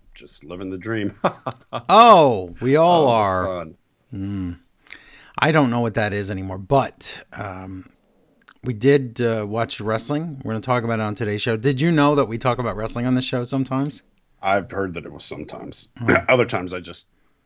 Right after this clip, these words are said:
Speaker 1: email or instant message you to find out what Janice played in the Electric Mayhem Band.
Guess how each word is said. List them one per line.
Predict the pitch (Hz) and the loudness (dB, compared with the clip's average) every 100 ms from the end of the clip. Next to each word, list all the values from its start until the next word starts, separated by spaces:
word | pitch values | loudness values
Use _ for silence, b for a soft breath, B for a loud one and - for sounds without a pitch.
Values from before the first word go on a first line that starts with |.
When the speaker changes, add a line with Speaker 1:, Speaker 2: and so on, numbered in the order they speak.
| _ _ - | _ _ -14
Speaker 1:
email | 95 85 87 90 | -10 -8 -8 -6
or | 82 78 - | -6 -6 -8
instant | 101 90 82 | -6 -6 -4
message | 87 - 71 | -6 -6 -8
you | 76 | -10
to | |
find | 73 85 82 | -6 -6 -4
out | 82 | -4
what | 78 73 | -6 -6
Janice | 80 78 76 - | -2 -2 -4 -6
played | - 76 73 | -6 -4 -6
in | 73 | -8
the | 73 | -8
Electric | 78 78 - - | -6 -6 -8 -8
Mayhem | 78 76 73 | -6 -6 -6
Band. | 73 73 76 | -8 -6 -8